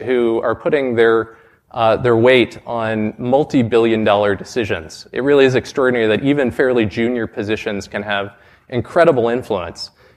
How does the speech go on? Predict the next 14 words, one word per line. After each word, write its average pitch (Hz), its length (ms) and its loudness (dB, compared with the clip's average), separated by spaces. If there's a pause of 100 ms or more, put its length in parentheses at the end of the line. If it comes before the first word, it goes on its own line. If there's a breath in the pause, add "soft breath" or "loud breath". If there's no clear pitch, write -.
(140)
And 131 120 0
if 127 100 0
you 160 100 6
think 208 180 2
of 170 100 4
this 131 240 2
just 143 300 0
in 139 100 2
terms 123 320 -2
of 104 340 0
an 110 100 -6
expected 110 520 -2
value 107 300 2
calculation, 90 760 -6